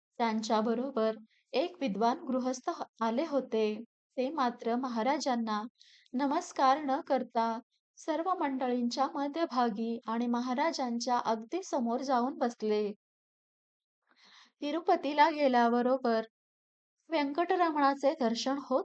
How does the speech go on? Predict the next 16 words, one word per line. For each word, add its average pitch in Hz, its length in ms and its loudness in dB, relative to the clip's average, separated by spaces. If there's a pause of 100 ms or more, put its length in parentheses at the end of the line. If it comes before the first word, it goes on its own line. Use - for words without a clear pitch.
नाही, 220 400 -2 (280)
त्याकरिता 226 720 0 (440)
शेकडो 285 500 2
पायऱ्या 262 460 4 (100)
चढण्याचे 240 680 -2
श्रम 226 300 -2 (140)
करावे 247 420 0
लागतात. 220 480 2 (680)
त्याप्रमाणे 233 760 2 (380)
आत्मदेवाचे 262 960 4
दर्शन 254 460 0
व्हावयास 240 640 2
पाहिजे, 240 520 0 (420)
तर 262 120 2
इंद्रियासहित 269 960 0
मनाला 254 520 2